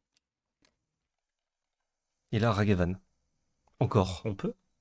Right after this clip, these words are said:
Speaker 1: Non.
Speaker 2: Non.
Speaker 1: <laughs> Non, mais imagine, ce serait fou. En plus, filmé.
Speaker 2: Vous êtes pas prêts, hein, pour, euh, pour ce moment. Enfin, moi, je suis prêt, hein. Ça fait, ça fait des jours que je suis prêt, mais, mais vous, non.
Speaker 1: Flame.
Speaker 2: Très joli.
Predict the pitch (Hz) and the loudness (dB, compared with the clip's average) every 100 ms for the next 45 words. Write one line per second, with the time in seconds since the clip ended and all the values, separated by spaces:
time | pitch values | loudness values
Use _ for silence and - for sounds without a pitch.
0 | _ 110 92 104 - - - - - - | _ -6 -6 -8 -12 -16 -20 -20 -14 -4
1 | 214 - 120 110 98 95 101 101 98 - | -4 -2 2 4 6 6 6 4 0 -6
2 | _ _ - - - 175 - _ _ _ | _ _ -10 -8 -8 -10 -12 _ _ _
3 | _ _ _ _ _ _ _ 110 107 - | _ _ _ _ _ _ _ -6 -4 -4
4 | 117 98 110 - 110 98 101 117 120 110 | 0 0 0 -6 -6 0 2 2 2 2
5 | 90 - 87 87 87 90 - 101 87 85 | 0 0 0 0 -4 -8 -6 -4 -2 -4
6 | 82 110 _ _ _ _ _ _ _ _ | -8 -14 _ _ _ _ _ _ _ _
7 | _ _ _ _ _ _ _ _ _ _ | _ _ _ _ _ _ _ _ _ _
8 | _ _ - - 190 160 - 117 95 - | _ _ 4 8 8 6 2 2 0 -2
9 | 95 101 90 98 - 90 92 120 101 - | -4 -4 -4 -4 -4 -4 -4 -6 -8 -10
10 | - - 87 78 80 - _ _ _ _ | -8 -8 -6 -8 -14 -18 _ _ _ _
11 | _ 87 85 120 101 80 _ _ _ _ | _ -8 -4 -2 -4 -6 _ _ _ _
12 | _ _ _ _ _ _ _ _ - 113 | _ _ _ _ _ _ _ _ -8 -6
13 | 147 202 220 233 _ _ - - 92 92 | -4 -6 -8 -14 _ _ -20 -14 -10 -8
14 | 87 104 | -8 -10